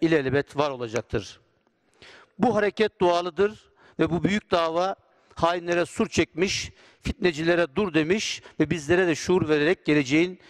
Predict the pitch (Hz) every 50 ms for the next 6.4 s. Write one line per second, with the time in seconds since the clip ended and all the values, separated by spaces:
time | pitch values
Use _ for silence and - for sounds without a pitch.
0 | - _ - 151 - - - 185 - 185 156 120 - 147 143 143 165 160 151 143
1 | 139 - - 147 139 151 143 147 143 135 131 143 143 139 156 - - - 123 98
2 | - - _ _ _ _ _ _ _ _ _ _ _ _ _ _ _ _ _ _
3 | _ _ - - - - _ _ - 233 - - 233 214 185 226 202 151 160 190
4 | - _ - 214 202 175 151 147 131 127 160 170 _ _ _ _ _ _ _ _
5 | _ _ - 214 - - 220 202 - 208 202 170 139 185 - - 202 208 - -
6 | - - - 151 139 143 160 180